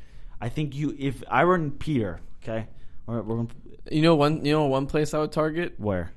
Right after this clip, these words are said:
Speaker 2: Right here.
Speaker 1: Dallas.
Speaker 2: Dallas.
Speaker 1: Yes. You go after, you go somewhere else in the Dallas. You put pressure on. This will make M L S better too, by the way, depending on what
Speaker 2: Competition
Speaker 1: market.
Speaker 2: is the basics of economics.
Speaker 1: Austin,
Speaker 2: Competition.
Speaker 1: Texas.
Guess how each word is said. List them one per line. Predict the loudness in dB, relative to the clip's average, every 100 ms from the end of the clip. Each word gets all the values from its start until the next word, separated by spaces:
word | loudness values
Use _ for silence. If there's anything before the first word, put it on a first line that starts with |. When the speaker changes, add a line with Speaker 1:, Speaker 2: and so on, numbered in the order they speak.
| -8 -6 -8 -8 -10 -10 -10 -10 -8 -4 -2
Speaker 2:
Right | -2
here. | -4 -6 -8 -10 2
Speaker 1:
Dallas. | 6 6 4 0
Speaker 2:
Dallas. | -4 -2 0
Speaker 1:
Yes. | -2 -2 -12 -14 -6
You | 6
go | 10
after, | 10 8 -2
you | 0 2
go | 4 4 2
somewhere | 0 0 2 2
else | 2 0
in | -2
the | -2
Dallas. | -4 -6 -6 -8 -8
You | -8 -8 -8 -6
put | -4
pressure | -2 -4 -4
on. | -6 -6 -10 -14 -16 0
This | 2 4
will | 4
make | 4 0 -6 -2
M | 2
L | 2
S | 0
better | -4 -4
too, | -4 -8 -10
by | -10
the | -10
way, | -10 -12
depending | -10 -4 -2 -2
on |
what | 2
Speaker 2:
Competition | 2 4 4 4 2 0
Speaker 1:
market. | -2
Speaker 2:
is | -2
the |
basics | 2 4 4 4 -2
of | 0
economics. | 0 2 0 0 2
Speaker 1:
Austin, | 6 6 4 2 2
Speaker 2:
Competition. | 4 0
Speaker 1:
Texas. | -4 -6 -4 -8 -8 -10 -10